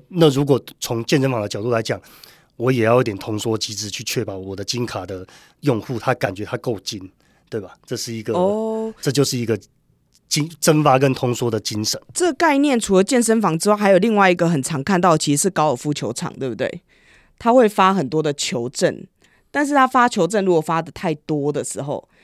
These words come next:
Speaker 2: 也有可能会造成利益上的冲突，因为新来的客人或者是旧客人都会感觉到太多人一起在打球。
Speaker 1: 哎，是，是，是。
Speaker 2: 哦。
Speaker 1: 对，但是高尔夫球这种运动，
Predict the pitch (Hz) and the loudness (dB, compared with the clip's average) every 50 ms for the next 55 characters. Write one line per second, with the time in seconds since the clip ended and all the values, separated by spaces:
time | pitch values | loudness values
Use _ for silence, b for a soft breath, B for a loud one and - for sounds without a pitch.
0 | _ _ _ - 190 208 226 240 - 226 175 151 165 175 175 175 - 208 175 160 | _ _ _ 2 4 4 4 4 2 0 -4 0 2 0 0 2 2 0 0 0
1 | - - 151 120 135 165 170 156 156 - 180 147 131 117 - - 156 131 139 151 | -2 -6 -8 -6 -6 -6 -6 -6 -6 -6 -6 -6 -8 -8 -10 -8 -8 -8 -8 -10
2 | - - - 50 - _ _ - - 220 226 220 196 185 - - - 208 208 202 | -12 -14 -16 -16 -18 _ _ -6 -2 0 2 2 0 0 -2 -2 -2 -2 0 0
3 | 165 117 123 156 - - 190 151 139 110 117 156 196 190 156 147 151 170 180 170 | -2 -2 -4 -6 -4 -2 -2 -2 -2 -4 -2 0 -2 0 0 0 -2 -2 -2 0
4 | - 214 165 156 - 185 156 120 117 131 170 175 175 175 - - 98 127 - 135 | 2 2 0 2 2 0 0 0 0 2 4 6 6 4 4 0 -2 0 0 -2
5 | 131 - 165 151 131 - - - 190 - 143 - 160 147 147 156 147 135 113 - | 0 2 2 0 0 -2 -2 0 2 2 2 2 2 4 4 4 4 2 -2 -2
6 | - 190 170 - - 139 117 - 170 147 - - 131 95 90 - - - - - | -4 -6 -6 -6 -6 -6 -2 0 0 0 0 0 -4 -4 -4 -6 -6 -6 -6 -6
7 | 123 101 - - - 107 - - - - - b b b b b b b - 180 | -6 -8 -8 -10 -12 -12 -14 -18 -20 -20 -20 b b b b b b b -4 -4
8 | 196 202 214 226 240 240 240 233 240 233 233 233 226 - - - B B B B | -2 -2 -2 -4 -6 -6 -6 -6 -6 -8 -8 -10 -10 -10 -10 -12 B B B B
9 | B B 247 240 - 302 277 240 - B B B B B B B _ _ _ - | B B 4 6 6 6 4 4 2 B B B B B B B _ _ _ -4
10 | 269 233 233 262 226 156 - - 208 254 240 - - 113 110 113 165 175 151 131 | -2 0 2 2 2 2 0 0 0 0 0 0 -2 -4 -4 -4 -2 0 0 -2
11 | 107 92 92 117 _ _ _ _ _ _ - 190 160 143 135 160 156 127 120 | -2 -4 -12 -20 _ _ _ _ _ _ 0 2 2 4 4 4 2 2 0